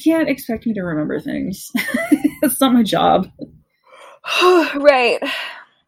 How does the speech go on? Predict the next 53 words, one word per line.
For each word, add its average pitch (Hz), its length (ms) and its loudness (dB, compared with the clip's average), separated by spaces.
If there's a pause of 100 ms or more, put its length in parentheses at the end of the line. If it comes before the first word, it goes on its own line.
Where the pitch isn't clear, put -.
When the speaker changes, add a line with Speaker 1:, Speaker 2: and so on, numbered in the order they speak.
Speaker 1:
Did 233 100 4
they 285 80 6
sing 349 160 -2
Speaker 2:
Like - 40 6
Speaker 1:
Jesse's 190 280 2
Speaker 2:
the - 40 2
Speaker 1:
Girl? 220 220 6
Speaker 2:
outline. 220 340 0 (1800)
Speaker 1:
What? 679 220 4
<laughs> - 1300 0
Speaker 2:
Look 262 120 0
at 381 120 0
the 453 300 10
outline. 302 460 4 (560)
Speaker 1:
I 480 380 4 (240)
will 320 160 2
do 349 200 2
it. 233 340 2 (380)
I 285 100 2
know 370 220 0
I've 359 280 0
been 330 160 0
slacking. 240 720 -2 (400)
I'm 240 120 0
sorry. 233 680 0 (200)
Speaker 2:
I'm 320 200 8
not, 480 420 8
I'm 403 180 2
not 415 300 4
upset 349 420 2
or 370 100 -6
anything. 381 320 -6
It's 359 140 -8
just 349 140 -12
funny. 370 160 -8
You're 311 120 -2
like, 285 220 8
"You 262 60 -8
can't 302 200 -2
expect - 300 -6
me 262 80 -8
to 247 80 -2
remember 240 400 -2
things." 240 260 -4
I'm 226 120 -6
like, 226 180 -8
"Yeah, 269 200 0
I 208 180 2
know, 220 440 -4
'cause 226 180 -12
the 214 140 -4
outline." 226 640 0
<laughs> - 0 -